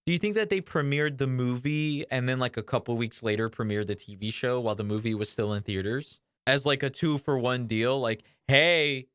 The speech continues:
you watched the movie, now watch the show."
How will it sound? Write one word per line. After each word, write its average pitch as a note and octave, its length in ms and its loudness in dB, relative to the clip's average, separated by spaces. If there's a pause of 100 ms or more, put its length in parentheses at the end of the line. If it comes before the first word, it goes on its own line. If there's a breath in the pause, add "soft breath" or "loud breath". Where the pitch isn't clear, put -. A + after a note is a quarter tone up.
you A#2+ 120 0
watched C#3 360 2
the D#3 80 -2
movie, D3 680 0 (360)
now A#2+ 160 4
watch B2+ 400 2
the - 80 -10
show." G2+ 760 0